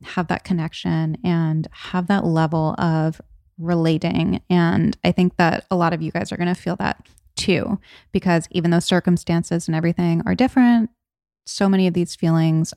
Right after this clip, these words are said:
are the same, I think, for us universally as women and men, whatever you identify as. Anyway,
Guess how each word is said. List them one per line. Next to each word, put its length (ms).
are 600
the 80
same, 380
I 100
think, 300
for 260
us 240
universally 840
as 420
women 400
and 220
men, 380
whatever 240
you 140
identify 480
as. 320
Anyway, 580